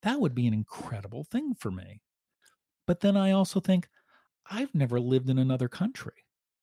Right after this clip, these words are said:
I'd like to go live in another country where I have to learn the language and the culture and people are different and everything is different. I, I, I really wanna challenge myself that way. And then I think, "Well,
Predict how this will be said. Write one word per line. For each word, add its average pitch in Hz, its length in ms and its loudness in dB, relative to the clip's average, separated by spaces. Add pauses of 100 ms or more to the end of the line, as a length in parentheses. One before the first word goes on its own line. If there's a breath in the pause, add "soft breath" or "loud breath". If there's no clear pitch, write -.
(640)
I'd 196 280 -4
like 185 100 -12
to - 80 -6
go 117 140 0
live 113 220 -2
in 120 80 0
another 113 320 -2
country 151 400 -2
where 104 180 -4
I 104 60 -8
have 117 240 -8
to 127 80 -6
learn 131 320 0
the 127 80 0
language 120 600 -2
and 101 120 -8
the 104 140 -10
culture - 580 -10
and 101 200 -16
people 190 280 -8
are 110 120 -12 (160)
different 110 580 -6
and 101 180 -16 (320 loud breath)
everything 220 600 0
is 92 160 -10
different. 98 340 -12
I, - 120 -12 (100)
I, - 140 -10 (500 soft breath)
I 151 40 -6
really 180 280 2
wanna 123 200 2
challenge 214 460 -2
myself 98 460 -6
that 92 200 -12
way. 95 140 -14 (500 soft breath)
And 117 80 -6
then 117 80 -2
I 123 80 0
think, 120 140 0
"Well, 117 260 2